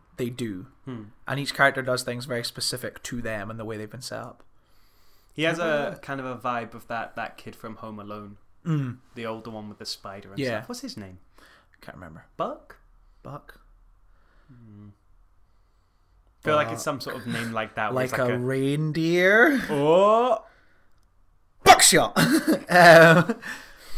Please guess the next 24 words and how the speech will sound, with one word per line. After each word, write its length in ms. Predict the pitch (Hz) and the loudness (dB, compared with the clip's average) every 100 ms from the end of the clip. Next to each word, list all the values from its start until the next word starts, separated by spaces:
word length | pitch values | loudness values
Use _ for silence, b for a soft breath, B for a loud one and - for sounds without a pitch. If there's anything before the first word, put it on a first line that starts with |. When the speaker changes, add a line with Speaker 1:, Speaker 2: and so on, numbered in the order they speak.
| B B B | B B B
Speaker 1:
uh, 320 | 170 180 175 - | 8 10 8 6
he, 240 | 196 254 | 2 2
Michael 380 | 170 214 233 190 | 2 0 0 -4
Dougherty, 800 | 131 120 156 170 165 - 127 127 b b b | -6 -4 -2 0 -2 -8 -12 -12 b b b
is 120 | 147 | -4
also, 420 | 214 208 - 170 | 2 4 6 6
uh, 400 | 156 143 135 123 | 6 6 4 0
I'm 280 | - _ - | -4 _ -6
gonna 120 | 143 | -4
keep 160 | 143 156 | -2 -4
pronouncing 360 | 139 127 127 117 | -2 -4 -6 -10
it 100 | 120 | -10
differently 440 | 117 131 98 107 | -10 -10 -8 -8
every 220 | 117 117 | -6 -8
time. 260 | 107 107 101 131 | -8 -8 -8 -6
Duerte. 540 | 139 131 127 127 117 B 135 B B | -2 0 -2 -4 -10 B -20 B B
Um, 520 | 139 139 135 139 139 - - | 4 4 4 -2 -8 -12 -10
he 240 | 151 214 | -2 2
is 180 | 220 160 | 4 2
super 240 | - 214 156 | -2 -4 -4
good 340 | 180 156 127 - _ - | -2 -4 -8 -20 _ -8
at 240 | 151 147 | -8 -6
directing 680 | 160 160 160 175 180 180 175 - - | -4 -4 -4 -6 -6 -8 -10 -12 -8
children. 440 | 220 151 123 | -4 -2 -4